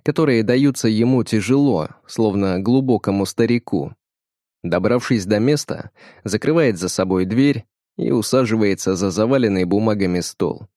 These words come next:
Стоит ему прикрыть веки, как перед глазами плывут красные круги, а после — картинки прошедшей смены.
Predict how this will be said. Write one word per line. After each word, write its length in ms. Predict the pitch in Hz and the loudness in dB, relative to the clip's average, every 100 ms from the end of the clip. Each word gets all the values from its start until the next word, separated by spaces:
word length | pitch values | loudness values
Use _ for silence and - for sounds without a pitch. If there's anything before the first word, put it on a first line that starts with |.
| _ _ - - | _ _ -20 -20
Стоит 380 | - - 165 127 | -10 0 2 2
ему 240 | 123 131 127 | 2 2 2
прикрыть 480 | 117 - 135 123 | 0 0 0 0
веки, 540 | 107 147 151 92 73 90 - - | 0 0 0 -2 -4 -8 -16 -10
как 220 | 87 - | -8 -6
перед 240 | - 104 98 | -2 -2 0
глазами 500 | 113 117 143 131 104 | 2 2 2 2 2
плывут 380 | 110 117 127 | 0 2 0
красные 540 | - 113 107 - 95 92 | 0 0 0 0 -2 -2
круги, 560 | - 110 107 127 95 65 - _ _ - | 0 0 2 0 0 -4 -14 _ _ -12
а 180 | - 82 | -8 -6
после — 580 | - 123 - - - - - - - | 0 0 -2 -10 -14 -20 -20 -18 -4
картинки 520 | 101 107 143 139 107 | -4 0 0 2 0
прошедшей 680 | - 104 - 110 - 104 98 | 0 -2 -2 -2 -2 -2 -2
смены. 540 | - 101 82 - - | -4 -4 -4 -8 -14